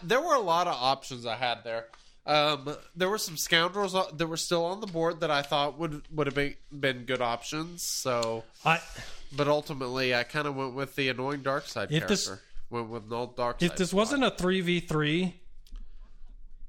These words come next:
Speaker 2: my next pick would have been, uh, Range Trooper.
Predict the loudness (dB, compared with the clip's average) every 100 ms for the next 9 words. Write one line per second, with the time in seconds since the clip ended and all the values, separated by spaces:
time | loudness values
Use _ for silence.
0 | -4 0 2 2 0 -2 -2 0 -2 -2
1 | -2 0 0 -2 -2 -4 -6 -12 -10 -6
2 | -6 -6 -8 -10 -12